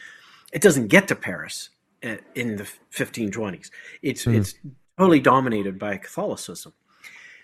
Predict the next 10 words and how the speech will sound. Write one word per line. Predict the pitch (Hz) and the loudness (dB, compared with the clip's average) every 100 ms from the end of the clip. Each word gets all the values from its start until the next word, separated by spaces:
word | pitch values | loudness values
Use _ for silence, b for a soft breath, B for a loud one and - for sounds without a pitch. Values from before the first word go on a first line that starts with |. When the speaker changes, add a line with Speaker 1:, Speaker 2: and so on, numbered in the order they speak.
| B | B
Speaker 1:
But | 151 | 6
here's | 208 240 | 6 2
Calvin. | 196 131 110 120 | -2 -4 -4 -8
He's | 131 147 - | -8 -8 -6
studying, | 139 147 165 180 - b | -4 -2 -4 -6 -12 b
he | 190 | -2
writes | 202 220 | -2 -2
his | 175 - | -8 -10
first | 147 156 - | -10 -10 -10
book | 160 110 151 | -6 -6 -8